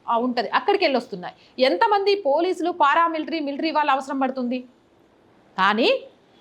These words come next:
హిందువులు మెజారిటీగా ఉన్న ఈ దేశంలో హిందూ ఆలయానికి వెళ్ళాలి, అక్కడ పూజలు నిర్వహించుకోవాలంటే యాభై వేల మంది పోలీసులు అవసరం పడిందట. అంటే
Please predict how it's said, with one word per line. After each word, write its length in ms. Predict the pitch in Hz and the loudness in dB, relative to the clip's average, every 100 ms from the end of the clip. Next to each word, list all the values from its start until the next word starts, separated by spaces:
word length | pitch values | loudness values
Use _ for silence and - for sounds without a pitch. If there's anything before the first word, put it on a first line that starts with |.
| _ 254 | _ -2
హిందువులు 480 | 339 415 466 466 | 0 2 4 4
మెజారిటీగా 600 | 392 339 349 349 330 302 | 2 2 0 2 0 0
ఉన్న 180 | 302 269 | -2 -2
ఈ 340 | 233 208 262 320 | -4 -2 0 2
దేశంలో 720 | 277 240 202 196 254 480 - - _ _ _ _ _ _ _ _ _ _ _ _ _ - | 2 2 -4 0 2 2 0 -16 _ _ _ _ _ _ _ _ _ _ _ _ _ -2
హిందూ 340 | 311 392 440 | 0 4 4
ఆలయానికి 540 | 415 381 370 349 339 285 | 4 4 2 2 0 -2
వెళ్ళాలి, 500 | 277 285 285 285 - _ _ 247 | 0 2 0 -4 -10 _ _ -4
అక్కడ 140 | 285 | -4
పూజలు 400 | - 262 349 339 | -4 -4 0 0
నిర్వహించుకోవాలంటే 1000 | 302 269 269 247 254 233 226 226 453 480 - - | -2 -4 -6 -4 -2 0 -2 -2 -2 -4 -14 -6
యాభై 420 | 214 220 240 254 | 2 2 2 -4
వేల 180 | 220 220 | -8 -8
మంది 240 | 208 208 202 | -8 -12 -12
పోలీసులు 500 | 190 233 370 330 285 | -6 -4 -2 0 -2
అవసరం 320 | 247 247 254 | -2 -6 -4
పడిందట. 320 | 214 202 180 - - _ - | -4 -4 -8 -10 -14 _ -8
అంటే 400 | 202 349 523 | 0 0 0